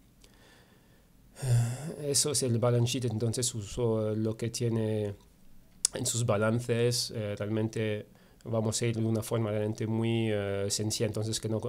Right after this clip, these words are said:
no vamos a entrar en cosas muy, muy complicadas. Ya veis aquí que los dividendos que pa-, que, que pagó en total ha ido manteniéndose cada año, entonces que es un dividendo que digamos que es, eh, constante, eh, lo que está pagando, ¿no?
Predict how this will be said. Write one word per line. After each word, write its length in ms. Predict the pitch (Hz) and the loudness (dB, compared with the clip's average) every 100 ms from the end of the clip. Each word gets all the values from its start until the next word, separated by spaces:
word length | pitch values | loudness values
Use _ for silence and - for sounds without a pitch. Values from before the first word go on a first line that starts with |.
| 123 | -4
no 160 | 117 | -2
vamos 260 | 107 107 - | 0 0 -2
a 40 | |
entrar 320 | 104 117 104 | -4 -4 -2
en 420 | 101 98 101 101 101 | -2 -2 -4 -4 -4
cosas 380 | 113 107 110 | -4 -4 -2
muy, 580 | 113 110 110 107 107 101 | -2 0 0 -2 -2 -4
muy 140 | 107 104 | -4 -4
complicadas. 760 | 104 95 101 113 110 113 117 - - - | -6 -6 -6 -4 0 -2 -4 -10 -20 -8
Ya 120 | 110 104 | -4 -2
veis 220 | 107 107 | -2 -2
aquí 240 | 104 110 | -4 -4
que 180 | 107 110 | -2 -2
los 180 | 110 104 | -2 -4
dividendos 500 | 107 107 110 101 - | -4 -2 -2 -2 -6
que 120 | 110 | -8
pa-, 280 | - 110 98 | -6 -6 -4
que, 140 | 110 | -6
que 140 | - 110 | -8 -6
pagó 420 | 107 110 107 98 - - - - - - | -4 -2 -4 -4 -14 -20 -20 -20 -20 -10
en 220 | 110 113 | -6 -6
total 460 | 113 110 113 104 - | -6 -4 -2 -2 -4
ha 180 | 101 104 | -4 -2
ido 680 | 107 107 101 101 98 101 | -2 -2 -2 0 0 0
manteniéndose 1040 | 101 107 107 - 107 113 117 117 - 123 123 | -2 -2 -4 -2 -2 0 0 0 -2 -2 -4
cada 260 | 113 107 110 | -4 -2 -2
año, 160 | 117 | -2
entonces 380 | 113 110 104 107 | -4 -4 -6 -8
que 80 | 104 | -6
es 120 | - | -6
un 120 | 107 | -4
dividendo 480 | 107 107 107 107 101 | -4 -2 -2 -2 -4
que 200 | - 104 | -6 -6
digamos 480 | 104 104 101 98 - | -4 -4 -2 -4 -4
que 140 | 107 | -4
es, 140 | 101 117 | -4 -6
eh, 160 | 110 - | -8 -6
constante, 640 | 104 - 117 120 127 127 - - - - | -6 -4 -2 -2 -4 -8 -12 -20 -20 -10
eh, 340 | 101 98 98 101 | -6 -6 -4 -4
lo 160 | 107 | -4
que 100 | 110 | -4
está 180 | 113 104 | -8 -6
pagando, 460 | 110 107 117 113 113 | -4 -4 -2 -2 -2
¿no? 160 | 156 | -4